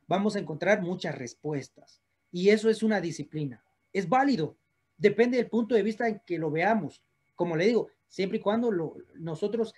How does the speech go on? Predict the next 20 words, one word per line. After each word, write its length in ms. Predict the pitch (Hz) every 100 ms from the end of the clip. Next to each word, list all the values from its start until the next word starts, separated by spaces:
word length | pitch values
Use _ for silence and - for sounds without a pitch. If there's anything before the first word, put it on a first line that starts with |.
| _
sepamos 760 | - - 185 - - 214 240 220
argumentar 800 | 170 156 147 147 139 175 214 220 _ _
nuestra 420 | 170 175 165 151 127
respuesta. 840 | 127 - - 190 147 - - - _ _ _ _ _ _ _ _ _ _ _ _ _ _ _ _ _ -
Ahora, 400 | 185 214 - _ _ _
no 140 | 165 226
me, 120 | 254 247 -
si 140 | -
yo 100 | 196
le 80 | 254
pregunto, 340 | 254 254 - -
"¿Qué 220 | 262 254
es? 140 | 214 196
¿Es 120 | 190
una 160 | 247
ciencia 400 | 226 214 262 277
o 40 | 254
es 60 |
una 160 | 233 240
disciplina?". 520 | 208 165 165 190 139